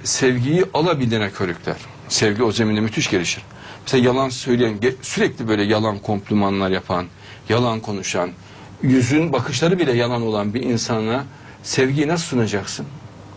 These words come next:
Yani gücün yetmez ki, insan beyninin inanması gerekiyor önce.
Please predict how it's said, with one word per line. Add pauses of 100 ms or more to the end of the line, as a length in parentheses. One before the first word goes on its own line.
(800)
Yani
gücün
yetmez
ki,
insan
beyninin
inanması
gerekiyor
önce.